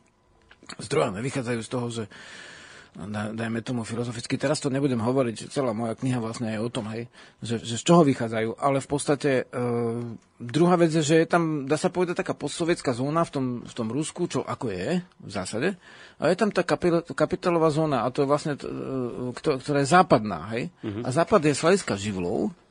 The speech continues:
Speaker 1: vzduch a oheň. V súčasnej dobe, hej,
Speaker 2: Mhm.
Speaker 1: vzduch je to, že, že vlastne veľmi rýchlo ide cez tie médiá, v podstate vzduch, vzdušne vzaté, hej, e, e, expanduje veľmi rýchlo.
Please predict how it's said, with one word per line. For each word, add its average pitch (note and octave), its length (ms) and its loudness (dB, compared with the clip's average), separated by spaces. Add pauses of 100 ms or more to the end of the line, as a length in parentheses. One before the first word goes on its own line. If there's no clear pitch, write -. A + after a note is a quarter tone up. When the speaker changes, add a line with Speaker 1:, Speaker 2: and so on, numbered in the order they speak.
(960)
Speaker 1:
vzduch A2 320 0
a - 160 -4
oheň. G#2 460 -2 (480)
V - 100 -14
súčasnej G#3+ 380 4
dobe, A2 340 6
hej, A#2 160 -6 (300)
Speaker 2:
Mhm. G2 260 -14
Speaker 1:
vzduch D#3 280 2
je D#3 100 8
to, C#3+ 140 0
že, C3 180 2
že B2+ 160 -2
vlastne B2 300 0
veľmi D#3+ 260 4
rýchlo D3 300 2
ide C3+ 180 2
cez B2+ 220 -4
tie A2+ 100 -4
médiá, C#3+ 340 2
v C3 120 -6
podstate B2 320 -6
vzduch, A2+ 340 -4 (140)
vzdušne A#2+ 480 -2
vzaté, A#2 400 0
hej, B2+ 200 -2
e, D#3 80 -4 (220)
e, A#2+ 120 -6 (1200)
expanduje B2 520 -2
veľmi A#2 240 -4
rýchlo. F#2+ 400 -6